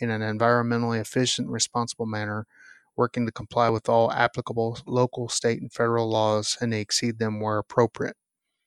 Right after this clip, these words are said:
Uh, with these principles in place, it will serve as a framework to further asset management activities and improve the utility now and well into the future.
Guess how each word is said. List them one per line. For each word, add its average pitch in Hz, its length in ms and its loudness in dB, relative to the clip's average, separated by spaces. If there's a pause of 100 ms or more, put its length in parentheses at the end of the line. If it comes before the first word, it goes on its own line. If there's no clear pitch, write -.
(800)
Uh, 127 160 8
with 120 120 2
these 135 200 6
principles 123 520 2
in 120 60 -4
place, 180 260 6
it - 80 0
will 117 60 0
serve 131 200 4
as 117 100 0
a 104 60 -4
framework 127 400 2
to - 80 -14
further 120 220 4
asset 117 420 2
management 120 540 -2
activities 127 680 0
and 113 120 0
improve 123 280 -2
the 120 80 -2
utility 113 460 0
now 110 400 0
and 107 140 -4
well 107 180 0
into 104 140 -4
the 131 120 -10
future. - 540 -6